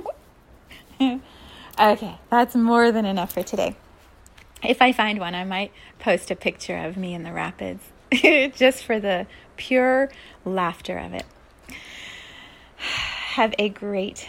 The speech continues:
weekend, my friends. I will see you back here next week. We have a new moon, by the way. We have a new moon next week in Leo. I will be doing a video card pull, so you can find that on, where can you find that?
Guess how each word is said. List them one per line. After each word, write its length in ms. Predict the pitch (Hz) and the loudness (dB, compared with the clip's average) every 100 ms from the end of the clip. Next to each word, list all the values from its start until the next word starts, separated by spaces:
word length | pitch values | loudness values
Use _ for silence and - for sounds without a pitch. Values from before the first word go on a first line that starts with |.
| - | -8
weekend, 540 | 196 196 185 180 196 - - | -8 -6 -8 -8 -8 -10 -6
my 180 | 196 | -6
friends. 380 | 196 202 190 190 | -6 -8 -10 -10
I 100 | 190 | -8
will 120 | 190 190 | -6 -6
see 160 | - | -8
you 120 | 196 | -8
back 240 | 196 196 - | -6 -6 -6
here 160 | 196 | -8
next 300 | 190 190 - | -6 -8 -6
week. 180 | 214 220 | -4 -4
We 60 | 208 | -4
have 180 | 208 208 | -4 -2
a 80 | |
new 260 | 196 202 240 | -2 0 2
moon, 460 | 233 240 247 233 208 | 2 2 4 2 2
by 160 | 196 | 0
the 160 | 190 190 | 2 0
way. 240 | 190 180 | 0 0
We 120 | 180 | -2
have 120 | 214 202 | -4 -4
a 100 | 196 | -4
new 220 | 202 233 | -2 -2
moon 220 | 233 220 | -2 -4
next 200 | 196 - | -6 -6
week 160 | 214 202 | -8 -6
in 280 | 180 180 | -8 -6
Leo. 580 | 190 226 247 262 269 277 - - - - - | -4 -4 -2 0 0 -2 -8 -18 -18 -12 -4
I 160 | 196 | -4
will 140 | 214 208 | -2 -4
be 140 | 214 | -6
doing 400 | 202 196 185 185 - | -6 -6 -6 -8 -10
a 80 | 180 185 | -12 -6
video 400 | 190 208 214 208 - | -6 -4 -4 -6 -8
card 420 | - - 185 208 - | -14 -6 -6 -6 -10
pull, 500 | - 233 233 233 240 | -8 -6 -4 -6 -10
so 220 | - 196 | -12 -10
you 180 | 185 196 | -10 -10
can 200 | - 190 | -10 -10
find 340 | - 185 185 | -8 -8 -6
that 240 | 190 196 - - - - - | -8 -10 -12 -20 -20 -18 -8
on, 920 | 190 185 180 180 180 180 180 180 190 | -6 -6 -6 -6 -6 -6 -6 -8 -8
where 100 | 196 | -10
can 160 | 190 190 | -10 -12
you 60 | |
find 240 | - 185 180 | -12 -14 -14
that? 180 | 175 | -16